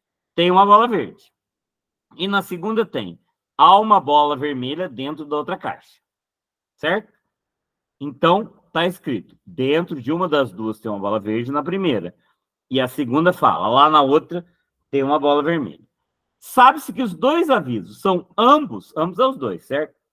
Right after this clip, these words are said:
Falsos ou ambos verdadeiros. O que pode ser afirmado com certeza? Vamos supor que seja falso. Então, qual, o que que tá, qual que é o contrário de dentro de pelo menos uma das caixas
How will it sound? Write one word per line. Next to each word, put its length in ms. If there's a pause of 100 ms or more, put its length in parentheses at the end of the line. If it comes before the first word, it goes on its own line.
(240)
Falsos 720
ou 260
ambos 300
verdadeiros. 640 (200)
O 80
que 140
pode 340
ser 120
afirmado 500
com 60
certeza? 580 (360)
Vamos 260
supor 460 (220)
que 120
seja 320
falso. 480 (640)
Então, 240 (240)
qual, 220
o 80
que 220
que 120
tá, 340
qual 240
que 80
é 20
o 80
contrário 560
de 140
dentro 460
de 120
pelo 460
menos 460
uma 160
das 200
caixas 540